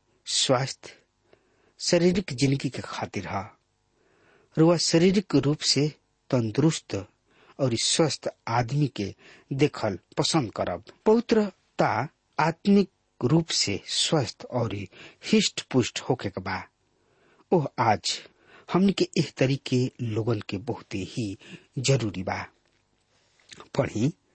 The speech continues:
लिखल बा, पहला पतरस एक अध्याय के सोलह, काहे कि ई लिखल बा, "तोहनी लोग पवित्र बन, काहे कि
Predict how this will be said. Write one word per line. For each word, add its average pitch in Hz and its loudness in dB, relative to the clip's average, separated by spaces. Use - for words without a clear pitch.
लिखल 139 0
बा, 90 2
पहला 220 6
पतरस - 0
एक 95 -6
अध्याय 104 -4
के 98 -8
सोलह, 107 -4
काहे 208 6
कि - -2
ई 156 6
लिखल 110 -4
बा, 82 -6
"तोहनी 175 4
लोग 151 4
पवित्र 139 -2
बन, 90 -2
काहे 208 4
कि - 0